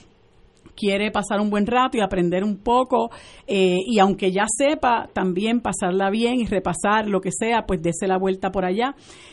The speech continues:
eh, que hoy comienzan las clases el nue-, del nuevo curso. Y finalmente quería, no podía dejar pasar el momento sin recordar, eh, que hoy, eh, se cumplen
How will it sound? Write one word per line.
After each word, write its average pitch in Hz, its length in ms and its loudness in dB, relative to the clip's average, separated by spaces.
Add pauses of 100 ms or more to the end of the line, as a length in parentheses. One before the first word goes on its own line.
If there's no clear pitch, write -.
(140)
eh, 170 220 -2
que 175 180 0
hoy 185 120 2
comienzan 214 640 0
las 185 140 0
clases 208 600 -2
el 180 180 0
nue-, 190 100 -8
del 180 260 0
nuevo 190 300 0
curso. 156 500 -4 (400)
Y 277 220 4
finalmente 254 920 0
quería, 196 480 -2
no 196 300 -2
podía 220 480 -2
dejar 185 320 -4
pasar 208 500 -4 (360)
el 214 200 -2
momento 220 560 0
sin 185 320 0
recordar, 180 720 -4 (760)
eh, 170 520 0
que 185 200 0
hoy, 254 540 0 (100)
eh, 190 280 -2
se - 260 -6
cumplen 220 880 -2